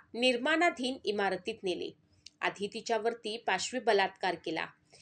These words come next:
अतिशय रक्तस्राव झाल्यानं ती मुलगी जागीच मरण पावली. आईवडील परत आल्यावर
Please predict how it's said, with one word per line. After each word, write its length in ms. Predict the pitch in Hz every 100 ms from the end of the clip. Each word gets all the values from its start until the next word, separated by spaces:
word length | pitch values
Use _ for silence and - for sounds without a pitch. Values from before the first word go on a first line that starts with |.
| - -
अतिशय 420 | 254 359 359 427
रक्तस्राव 640 | 403 - - 277 - 254
झाल्यानं 520 | 226 240 220 220 190 208 -
ती 80 | 226
मुलगी 440 | 247 240 - 226
जागीच 460 | 226 185 170 233 -
मरण 220 | 202 185
पावली. 360 | 180 180 165 160 - _ _ _ _
आईवडील 480 | 180 185 196 214 269 -
परत 260 | 311 339
आल्यावर 380 | 269 214 185 165